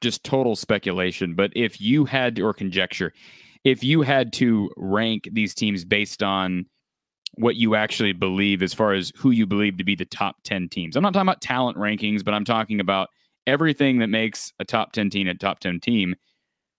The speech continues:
Is Iowa a top ten team right now? Do you think they're one of the ten best teams in the country right now, collectively?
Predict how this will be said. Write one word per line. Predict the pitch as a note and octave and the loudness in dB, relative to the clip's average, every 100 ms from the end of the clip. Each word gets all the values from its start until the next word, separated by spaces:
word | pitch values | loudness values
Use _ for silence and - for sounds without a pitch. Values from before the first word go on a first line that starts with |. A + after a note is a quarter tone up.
| _ _ _ | _ _ _
Is | C3+ C#3+ - | 4 4 2
Iowa | B2 C#3+ B2+ A2+ | 2 4 4 2
a | |
top | G#2 A2+ A2 | 2 0 0
ten | - A2 G2+ | 0 0 0
team | - B2+ G#2+ G2 | 0 2 2 2
right | F#2+ | 0
now? | F2+ | 0
Do | G#2+ | 0
you | |
think | C#3 | 2
they're | B2+ | 2
one | C3 | 2
of | B2+ | 2
the | A2+ | -2
ten | - C3 C3 | -2 -2 2
best | A#2+ A#2 - | 0 -2 -2
teams | A#2 A2+ G2 | 0 2 0
in | G#2 | -2
the | F#2+ | -2
country | - F2+ - E2 | -2 -6 -4 -4
right | D#2+ - | -4 -6
now, | D2+ C#2+ _ _ | -12 -18 _ _
collectively? | - G2+ - D#2 C2+ | 0 0 -2 -10 -12